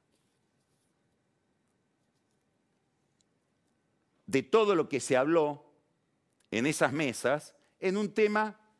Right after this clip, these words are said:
que toca este, este costado de la vida pública. Se habló mucho de María Eugenia Vidal.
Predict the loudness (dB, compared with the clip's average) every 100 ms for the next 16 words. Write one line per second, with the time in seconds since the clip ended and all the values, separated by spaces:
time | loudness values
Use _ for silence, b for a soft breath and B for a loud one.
0 | _ _ -6 0 0 2 -2 -2 -6 -8
1 | -10 _ _ _ _ _ _ _ _ -6
2 | -4 -2 -2 0 0 2 2 2 0 0
3 | -4 -4 -6 -6 -10 b -6 0 0 0
4 | -2 0 0 2 -2 -4 _ _ _ _
5 | _ -4 0 2 0 0 -2 0 0 0
6 | 2 0 -4 -10